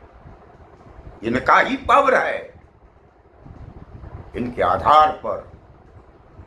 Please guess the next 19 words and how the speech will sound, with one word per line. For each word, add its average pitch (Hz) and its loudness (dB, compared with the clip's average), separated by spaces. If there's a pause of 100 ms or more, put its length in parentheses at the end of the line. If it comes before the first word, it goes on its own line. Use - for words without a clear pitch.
(320)
मैं, 131 0
तुम, 123 -6 (480)
देव, 127 0
देवी, 110 -8
देवता, 120 -4 (380)
ये 113 -8
सभी 104 -6
लोग - -4
इन 110 -8
आधार 107 2
से 117 -6
बोलते 95 -8
हैं - -18
और 175 4
इन 160 -8
आधार 160 4
से 175 -8
जिंदा 123 -6 (140)
है। 73 -18